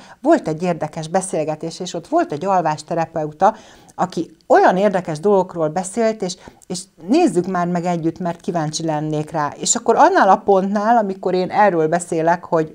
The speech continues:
horkolás, akkor nyugodtan meg lehet állítani. Vagy arról is beszélhetnék, hogy van egy, egy olyan nyugtalan lábszindróma nevezetű probléma,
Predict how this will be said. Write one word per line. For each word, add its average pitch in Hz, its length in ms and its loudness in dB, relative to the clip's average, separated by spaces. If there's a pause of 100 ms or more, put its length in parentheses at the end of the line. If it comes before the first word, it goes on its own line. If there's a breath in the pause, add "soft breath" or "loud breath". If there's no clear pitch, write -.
(100)
horkolás, 170 580 -2 (340 loud breath)
akkor 208 220 0
nyugodtan 185 480 2
meg 175 200 0
lehet 170 260 -2
állítani. 160 640 -6 (580)
Vagy 180 220 0
arról 190 240 6
is 160 120 -4
beszélhetnék, 196 840 -4 (320 loud breath)
hogy 196 240 -2
van 196 340 6
egy, 175 520 -4
egy 175 320 0
olyan 190 180 2
nyugtalan 170 540 2
lábszindróma 160 760 -4
nevezetű 165 540 -6
probléma, 196 600 -2